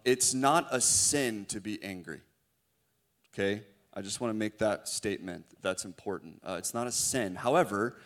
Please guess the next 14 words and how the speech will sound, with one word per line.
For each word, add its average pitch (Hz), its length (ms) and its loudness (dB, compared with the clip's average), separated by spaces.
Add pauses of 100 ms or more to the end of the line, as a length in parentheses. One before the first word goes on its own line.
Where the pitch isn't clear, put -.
(440)
anger 139 600 8
doesn't 127 480 2
age 123 320 4
like 117 240 2
wine. 113 420 2
It 110 120 0
ages 107 420 0
like 101 160 -2
milk. 90 420 -6 (680)
It 104 100 -8
gets 117 240 0
rotten 92 480 4 (440)
real 104 280 6
quick. - 480 -6